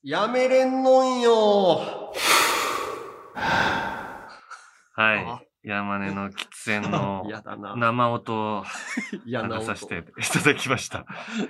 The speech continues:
Speaker 2: やめれんのんよは、広島弁でやめられないのよという意味で、
Speaker 1: うん。
Speaker 2: タバコを隠れて吸っちゃってた山根のように、
Speaker 1: うん。
Speaker 2: やま-、やめようと思ってもやめれない。気づいたらついついしちゃうものやこと、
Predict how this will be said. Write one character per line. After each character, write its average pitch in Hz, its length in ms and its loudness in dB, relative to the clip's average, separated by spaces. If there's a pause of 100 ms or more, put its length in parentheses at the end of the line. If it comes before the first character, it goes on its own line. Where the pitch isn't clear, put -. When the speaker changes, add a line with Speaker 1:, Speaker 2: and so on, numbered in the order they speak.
(120)
Speaker 2:
や 123 140 2
め 139 140 2
れ 143 140 6
ん 147 100 0
の 147 80 6
ん 139 80 4
よ 110 120 0
は、 156 200 6 (520)
広 151 200 2
島 151 160 0
弁 143 220 2
で 175 260 2
や 135 200 2
め 165 140 4
ら 180 140 4
れ 190 100 4
な 202 240 2
い 240 60 0
の 208 120 6
よ 127 140 4
と 92 340 -2
い 101 140 -2
う 104 100 2
意 101 100 0
味 95 120 -4
で、 107 240 0
Speaker 1:
う 123 120 -4 (400)
ん。 87 40 -16
Speaker 2:
タ 127 140 4
バ 175 160 6
コ 165 220 0
を 156 60 -4
隠 156 200 0
れ 170 120 4
て 127 120 -6
吸 110 200 -6
っ - 60 -12
ち - 140 -2
ゃ 113 60 0
っ - 20 -10
て 120 120 -4
た 101 120 -2
山 104 260 2
根 113 140 0
の 113 80 -2
よ 110 140 -2
う - 20 0
に、 80 220 -8
Speaker 1:
う 123 60 -4
ん。 107 400 -4
Speaker 2:
や 120 320 2
ま-、 156 260 2
や 131 200 2
め 165 140 4
よ 202 140 4
う 190 60 -2
と 190 80 6
思 190 140 4
っ 185 80 0
て 151 80 0
も 117 80 2
や 104 140 4
め 107 100 2
れ 101 100 2
な 98 140 2
い。 87 180 -6
気 113 100 -6
づ 120 120 2
い 120 80 4
た 98 120 0
ら 87 100 0
つ - 180 -2
い 175 100 2
つ 139 140 -4
い 113 60 0
し - 100 -16
ち - 140 -2
ゃ 143 60 4
う - 20 -2
も 147 140 -6
の 160 100 -4
や 143 120 0
こ 107 140 -8
と、 - 320 -4